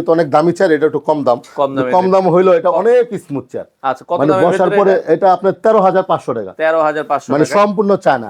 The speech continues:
Speaker 1: এটা
Speaker 2: চায়না। আচ্ছা,
Speaker 1: আপনার
Speaker 2: আচ্ছা।
Speaker 1: ফোম ঠোম সম্পূর্ণ সব চায়না।
Speaker 2: সব চায়না ফিটিং।
Speaker 1: <coughs>
Speaker 2: আচ্ছা, আচ্ছা, আচ্ছা, এটা আপনার
Speaker 1: খুবই স্মুথ।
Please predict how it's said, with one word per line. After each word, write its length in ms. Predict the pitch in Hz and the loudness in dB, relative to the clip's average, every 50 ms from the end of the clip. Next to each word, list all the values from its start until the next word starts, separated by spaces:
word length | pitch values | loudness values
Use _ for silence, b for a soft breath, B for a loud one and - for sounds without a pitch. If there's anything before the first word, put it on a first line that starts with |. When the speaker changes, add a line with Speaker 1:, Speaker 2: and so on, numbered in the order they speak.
| - - | -10 -8
Speaker 1:
এটা 200 | 120 123 120 151 | -8 -6 -4 -4
Speaker 2:
চায়না। 180 | 135 120 110 107 - - _ | -4 -6 -8 -12 -18 -16 _
আচ্ছা, 260 | - 127 127 - 123 135 | -4 -4 -2 0 0 0
Speaker 1:
আপনার 220 | 135 135 160 160 | 0 0 0 -2
Speaker 2:
আচ্ছা। 140 | 151 - - | -2 -2 -2
Speaker 1:
ফোম 320 | - 156 156 156 156 156 156 156 | 0 2 2 2 2 0 0 -4
ঠোম 320 | 147 - 156 156 156 151 147 | -4 -2 0 0 0 -2 -2
সম্পূর্ণ 500 | - 160 160 156 151 160 160 156 156 147 - | -2 -4 -2 -2 -4 -4 -2 -2 -4 -4 -2
সব 140 | - 165 170 - - | -2 -4 -4 -2 -2
চায়না। 200 | - 120 104 180 | -4 -4 -2 -2
Speaker 2:
সব 140 | 170 180 180 - | -2 -2 -2 -2
চায়না 260 | 196 175 165 170 160 | -2 -2 -2 -2 -4
ফিটিং। 240 | 165 156 - 123 110 | -4 -4 -6 -4 0
Speaker 1:
<coughs> 720 | - 254 247 - - - - - 208 160 143 123 113 123 | 0 0 0 0 -2 -4 -2 -2 0 0 0 0 -2 -2
Speaker 2:
আচ্ছা, 180 | 120 - - 120 | -4 -4 -6 -10
আচ্ছা, 140 | 110 - 120 | -10 -10 -14
আচ্ছা, 160 | 107 - 135 135 | -12 -10 -10 -10
এটা 160 | 135 131 156 156 | -8 -6 -4 -4
আপনার 80 | 156 156 | -2 0
Speaker 1:
খুবই 280 | 196 220 233 247 226 | 0 0 2 0 0
স্মুথ। 260 | - - - 143 110 | -2 -2 -4 -4 -4